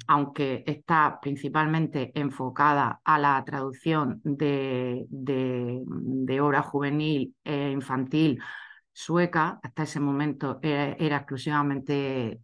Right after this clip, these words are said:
eh, Suecia, pero, mm, también,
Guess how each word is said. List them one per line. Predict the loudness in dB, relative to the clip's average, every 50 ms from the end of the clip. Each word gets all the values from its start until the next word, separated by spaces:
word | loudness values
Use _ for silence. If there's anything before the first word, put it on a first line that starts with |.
| _ -6
eh, | -4 -4 -2 -2 -2 -2 -4
Suecia, | -6 -4 -2 -2 -2 -2 0 0 2 2 2 2 -2 -6 -18 -20 -20 -20 -20 -20 -20 _ _ _ _
pero, | 6 6 6 6 6 6 4 4 4 2 2 2
mm, | 2 2 2 0 -2 -2 -4 -6 -10 -16 _ _ _ _ _ _ _ _ _ _ _ _ _ _ _ _ _ _ _ _ _ _ _ _ _ _ _ _ _
también, | 2 4 4 6 6 6 6 4 4 2 0 -2 -4